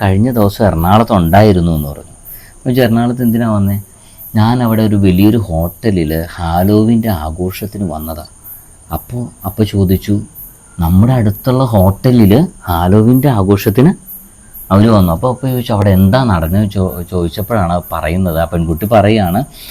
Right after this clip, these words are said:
"എല്ലാവരും ബ്ലാക്ക് ഡ്രസ്സ് ഇട്ട് പല ആളുകളും സാത്താനെ പോലെ വേഷങ്ങൾ ധരിച്ച് സാത്താനെ ആരാധിക്കുന്നു. അവിടെ മദ്യമുണ്ട്, മറ്റു പല കാര്യങ്ങളുണ്ട്, മറ്റു പല പാപകരമായ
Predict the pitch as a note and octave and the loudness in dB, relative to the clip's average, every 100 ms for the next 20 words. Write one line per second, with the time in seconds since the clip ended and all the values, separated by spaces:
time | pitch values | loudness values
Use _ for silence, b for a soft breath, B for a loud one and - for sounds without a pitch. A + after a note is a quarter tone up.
0 | B B F2 F2 G#2 A#2+ A2 G2+ G2+ F#2 | B B 0 2 4 4 2 2 2 2
1 | E2 D#2 F2 G2+ - - G2 D#2+ E2 - | 2 0 -2 -4 -6 -2 -2 -2 -6 -6
2 | - G#2 - - F#2+ F3 - B B B | -2 -2 -2 0 2 2 -2 B B B
3 | B B B B B - F2+ F2 F2+ A2+ | B B B B B -8 -2 2 2 2
4 | A#2 - F2 F2 E2+ F#2 F#2+ F#2 B2 F#3+ | 0 -8 -8 -4 0 2 4 4 2 -2
5 | - F2+ E2+ - F#2 F#2 G2+ G2 G2 G2 | -4 -4 -4 -2 0 2 2 0 0 0
6 | F#2+ D#2+ E2 - G2 F#2+ G2 F2 D#2 D#2 | 0 -2 -4 -2 0 2 2 0 -2 -4
7 | D#2 - C#3+ F#3+ - - - - - E2+ | -6 -6 -6 -8 -14 -20 -20 -20 -8 -6
8 | E2 F#2 G2 F2+ E2 D#2+ E2+ E2 E2+ G#2 | -4 0 2 2 -2 -2 -4 -4 -4 -2
9 | G#2+ E2+ E2+ E2 D#2 D#2 D#2+ G#2 F#2 E2+ | 0 0 -2 -2 -2 -4 0 2 2 0
10 | E2 C#3 - D#2+ - - F2+ F#2 G2 F2+ | -4 -8 -10 -16 -14 -8 -4 -2 -4 -6
11 | E2 E2 F#2+ F#2 F2 D#2+ D#2+ D3 - B | -6 -2 0 0 -2 -4 -4 -6 -8 B
12 | B B B B - - G#2+ B2 C3 C3+ | B B B B -16 -2 -2 0 0 -2
13 | A#2 G#2 G2+ G#2+ B2 B2+ B2+ B2 B2 | -2 0 2 0 0 0 0 0 0